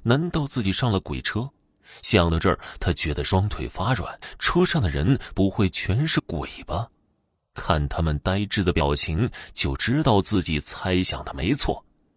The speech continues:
王琦吞了一口口水，他现在害怕到极点，现在该怎么办呢？看了一眼老太太，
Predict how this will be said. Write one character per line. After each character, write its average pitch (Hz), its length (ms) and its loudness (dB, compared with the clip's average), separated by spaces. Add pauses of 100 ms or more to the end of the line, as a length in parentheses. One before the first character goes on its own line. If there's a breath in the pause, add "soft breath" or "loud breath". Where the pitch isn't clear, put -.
(840)
王 95 280 2
琦 101 220 0
吞 107 220 -2
了 95 80 6
一 90 80 4
口 80 200 0
口 90 200 -4
水， - 160 -6 (540 loud breath)
他 - 160 0
现 78 220 0
在 76 160 -2
害 85 240 0
怕 87 120 -2
到 76 140 -4
极 85 240 0
点， - 260 -8 (600 loud breath)
现 95 360 6
在 78 240 2 (200 loud breath)
该 - 140 -2
怎 - 240 -2
么 - 120 -4
办 131 180 6 (120)
呢？ - 180 -6 (960)
看 110 220 4
了 98 80 4
一 95 60 0
眼 98 100 4
老 85 160 4
太 95 220 0
太， - 140 -6